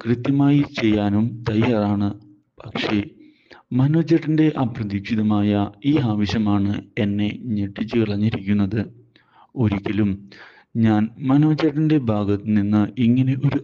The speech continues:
ആവശ്യം പ്രതീക്ഷിച്ചിരുന്നില്ല. എൻ്റെ എല്ലാ നിലപാടുകളും തെറ്റിച്ചു കളഞ്ഞാണ് മനോജേട്ടൻ ഇപ്പോൾ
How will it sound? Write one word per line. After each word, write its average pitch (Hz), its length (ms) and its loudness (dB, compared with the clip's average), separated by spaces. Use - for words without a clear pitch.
ആവശ്യം 101 360 -2
പ്രതീക്ഷിച്ചിരുന്നില്ല. 104 880 0
എൻ്റെ 104 240 0
എല്ലാ 165 220 -4
നിലപാടുകളും 101 720 -6
തെറ്റിച്ചു 117 460 -8
കളഞ്ഞാണ് 104 520 -8
മനോജേട്ടൻ 139 520 4
ഇപ്പോൾ 101 260 -2